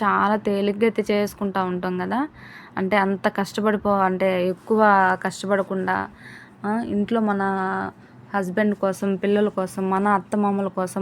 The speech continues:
మన ఇల్లు కదా అని చెప్పనేసి ఎంత పనైనా సరే మనము ఒక చిరునవ్వుతో అండి అలా నవ్వుతూ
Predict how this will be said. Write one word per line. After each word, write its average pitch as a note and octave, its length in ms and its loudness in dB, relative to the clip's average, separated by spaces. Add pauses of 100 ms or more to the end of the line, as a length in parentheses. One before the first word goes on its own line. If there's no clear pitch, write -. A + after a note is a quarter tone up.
మన F#3+ 220 0
ఇల్లు G3+ 240 0
కదా G3 240 0
అని F#3 160 -2
చెప్పనేసి F#3 520 -4 (100)
ఎంత G#3+ 400 0 (120)
పనైనా A3 420 0
సరే G3+ 160 0 (100)
మనము F#3+ 260 -2 (520)
ఒక - 120 -6 (120)
చిరునవ్వుతో A3 600 2
అండి G3+ 300 2
అలా G3 120 2 (100)
నవ్వుతూ G3 340 2